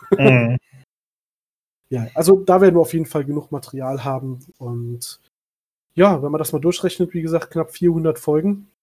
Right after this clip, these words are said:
Speaker 2: alle zwei Wochen, dann schafft man so fünfundzwanzig im Jahr. Da haben wir was, da haben wir ein paar Jährchen zu tun. Mal schauen.
Speaker 1: Ja. Mal gucken, wie fleißig wir sind.
Speaker 2: Sehr fleißig, immer.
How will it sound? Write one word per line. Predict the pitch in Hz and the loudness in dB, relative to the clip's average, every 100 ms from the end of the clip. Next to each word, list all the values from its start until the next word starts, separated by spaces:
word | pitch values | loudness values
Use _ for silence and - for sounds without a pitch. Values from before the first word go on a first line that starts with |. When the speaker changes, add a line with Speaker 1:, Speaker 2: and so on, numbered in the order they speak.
| - | -8
Speaker 2:
alle | 151 151 | -4 -2
zwei | - 139 | -2 -4
Wochen, | 143 180 175 | -4 -2 -2
dann | 139 135 | -4 -6
schafft | - 143 - | -8 -8 -6
man | 147 139 | -8 -6
so | 135 135 | -6 -6
fünfundzwanzig | 131 - 151 143 - 139 143 156 - | -6 -6 -6 -6 -8 -10 -8 -10 -10
im | 143 | -10
Jahr. | 135 131 160 180 _ _ | -6 -6 -8 -10 _ _
Da | - | -10
haben | 120 | -8
wir | 131 139 | -6 -4
was, | 156 - - - _ _ | -4 -4 -6 -12 _ _
da | 127 | -4
haben | 160 | -2
wir | |
ein | 165 | -2
paar | - 160 | -2 -4
Jährchen | 165 156 135 | -4 -6 -12
zu | 139 | -16
tun. | - 147 120 - | -12 -10 -10 -10
Mal | 143 127 | -12 -6
schauen. | - 147 120 - _ _ | -2 -2 -4 -12 _ _
Speaker 1:
Ja. | 131 143 143 - - - _ _ - - _ _ _ _ _ _ _ _ | -4 -4 -4 -14 -16 -16 _ _ -12 -12 _ _ _ _ _ _ _ _
Mal | 127 | -4
gucken, | 127 117 | -2 -2
wie | 107 | -2
fleißig | - 104 104 - | 2 2 2 -6
wir | 98 | -10
sind. | - - - - _ _ _ - - _ _ _ _ _ - - | -12 -20 -20 -20 _ _ _ -20 -20 _ _ _ _ _ -14 -8
Speaker 2:
Sehr | 135 147 | -6 -6
fleißig, | - 117 - 117 | -8 -12 -12 -14
immer. | 147 120 | -10 -10